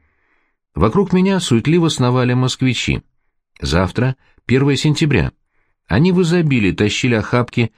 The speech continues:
типично школьных цветов, гладиолусов. Сколько себя помню, на первый школьный день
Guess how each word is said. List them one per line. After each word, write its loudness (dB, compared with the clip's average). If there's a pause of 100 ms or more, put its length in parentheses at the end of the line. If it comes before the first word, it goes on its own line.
(260)
типично 0
школьных 0
цветов, -2
гладиолусов. 0 (640)
Сколько 0
себя 0
помню, 0 (200)
на 2
первый 0
школьный 0
день 0